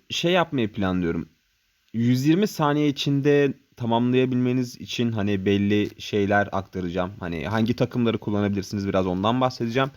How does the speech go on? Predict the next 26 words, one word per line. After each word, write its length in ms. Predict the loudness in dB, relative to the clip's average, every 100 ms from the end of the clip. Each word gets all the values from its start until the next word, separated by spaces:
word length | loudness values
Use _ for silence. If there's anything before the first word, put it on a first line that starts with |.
| -16 -20 _ _ _ _ _ _ _ _
Ee, 400 | 0 2 2 2
işte 280 | 0 2 4
Null 280 | 6 4 4
ve 60 | 2
Mephisto 420 | 0 -2 -6 -6
için 240 | -4 -4
ayrı 340 | 2 2 2 0
video 280 | 0 2 2
gelir 320 | 4 4 4
mi? 360 | 2 0 -2 -6 _ _ _ _ _
Bilmiyorum, 480 | -8 -2 2 4 4
ondan 200 | 4 4
emin 240 | 2 2
değilim 200 | 2 0
şu 120 | 2 0
anlık. 160 | 0
Ona 160 | 0 0
da 60 |
ileride 360 | 2 2 2 0
bakabilirim. 480 | 0 -2 -2 -2 -4 _ _ _ _ _ _ _ _ _ _ -10 -2
Ee, 360 | 0 2 2 0
işte 220 | -2 0
duruma 240 | 2 4
göre 200 | 4 4
bir 120 | 2
bakalım. 320 | 0 2 0